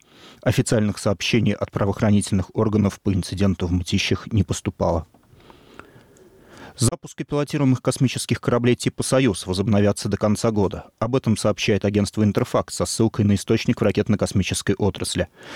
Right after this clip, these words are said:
Собеседник агентства уточнил, что предполагаемая дата запуска «Союза» с космонавтами на борту — двадцать восьмое ноября.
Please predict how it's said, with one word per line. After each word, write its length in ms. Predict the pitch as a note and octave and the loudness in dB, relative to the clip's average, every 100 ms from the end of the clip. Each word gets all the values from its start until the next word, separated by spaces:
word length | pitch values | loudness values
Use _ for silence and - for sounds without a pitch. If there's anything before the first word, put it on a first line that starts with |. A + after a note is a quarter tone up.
| - | -8
Собеседник 540 | - C#3 C#3+ C#3+ A#2+ A#2 | 0 2 4 4 4 2
агентства 380 | A#2+ C#3 - | 2 2 2
уточнил, 420 | G#2 A#2 A2 A#2 G#2+ | 2 2 2 2 2
что 180 | - G#2 | 0 -2
предполагаемая 720 | A2 - A#2 A2+ G#2 G2 G2+ | -4 0 0 2 2 2 0
дата 240 | F#2+ - | 0 0
запуска 400 | G2 F#2+ - - | -2 -2 -4 -6
«Союза» 340 | - G2+ F#2+ F#2 | 0 2 2 -2
с 80 | |
космонавтами 560 | - - G2+ G2 - G2+ | -6 -2 0 0 0 0
на 100 | F#2 | 2
борту — 400 | G2 A2+ D3+ C#3+ | 0 0 0 0
двадцать 420 | - G#2+ G#2+ A2 - | 0 0 0 -2 0
восьмое 400 | G#2 A#2 G2+ G#2 | 0 2 2 2
ноября. 420 | G2+ F#2+ F#2 | 2 2 0